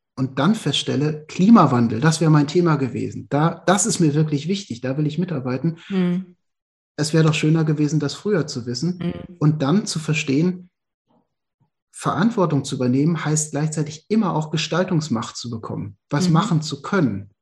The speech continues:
Speaker 1: Das
Speaker 2: Mhm.
Speaker 1: hängt immer zusammen. Man kann nicht Freiheiten haben und sagen, „Ich kann das alles selber bestimmen“,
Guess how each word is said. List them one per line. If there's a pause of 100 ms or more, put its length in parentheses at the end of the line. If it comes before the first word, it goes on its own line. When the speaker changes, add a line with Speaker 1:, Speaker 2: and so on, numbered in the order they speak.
(120)
Speaker 1:
Das
Speaker 2:
Mhm.
Speaker 1:
hängt
immer
zusammen.
Man
kann
nicht (540)
Freiheiten
haben
und
sagen,
„Ich
kann
das
alles
selber
bestimmen“,